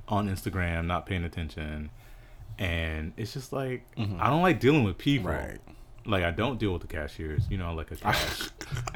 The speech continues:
Speaker 1: You know I
Speaker 2: You
Speaker 1: like
Speaker 2: want
Speaker 1: a
Speaker 2: an
Speaker 1: cashless.
Speaker 2: automated process.
Speaker 1: Yeah. And so it's just, like, it's simple. Go on your phone. It's much less overhead 'cause you don't have to have someone, like, waiting.
Speaker 2: Right.
Speaker 1: You know,
Speaker 2: And
Speaker 1: and then it's so much more convenient for the,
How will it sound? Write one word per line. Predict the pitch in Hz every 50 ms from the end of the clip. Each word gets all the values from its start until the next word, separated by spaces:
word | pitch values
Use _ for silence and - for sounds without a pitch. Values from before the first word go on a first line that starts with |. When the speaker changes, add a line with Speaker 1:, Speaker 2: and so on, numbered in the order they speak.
| - 156 175
Speaker 1:
You | 110 101
know | 110 110
I | 110
Speaker 2:
You | - 156
Speaker 1:
like | 175
Speaker 2:
want | 175 147 123
Speaker 1:
a |
Speaker 2:
an | - 110
Speaker 1:
cashless. | 92 85 92
Speaker 2:
automated | 107 110 107 104 98 - - -
process. | 113 104 95 92 - 98 92 113
Speaker 1:
Yeah. | 135 113 92 82 80 80 78 80 87 - - - - - - - - - - - - -
And | - 113 104 104
so | - 123 104 101 98 101
it's | 101 113 -
just, | - 110 -
like, | 117 104 98 - - - - -
it's | 104 -
simple. | - - 139 135 123 143 135 131 127 127 123 113 - - 123 95
Go | - 113
on | 117 123 120
your | 123 117
phone. | - - 104 101 98 98 95 98 - -
It's | - 123 104 - -
much | 104 113 131 143 - -
less | 120 107 101 101 98 - -
overhead | - 104 98 - 101 90 90 87 85 -
'cause | - 92
you | 85 80
don't | - 110 117 95
have | 95 90
to | - 80
have | 85 82 78
someone, | - - 82 78 78 78 78 78
like, | 78 78 78
waiting. | 80 85 82 82 78 78 78 76 78 76 76 - - - - - - - -
Speaker 2:
Right. | 90 87 78 71 67 - - -
Speaker 1:
You | 170 123
know, | 85 76 76 73 73 - -
Speaker 2:
And | 139 131
Speaker 1:
and | 135
then | 143 160 160
it's | 151 -
so | - - - 165 156 156
much | 160 170 - -
more | 151 139 127 120
convenient | 113 - 110 101 107 104 98 92 - -
for | 95 82
the, | 82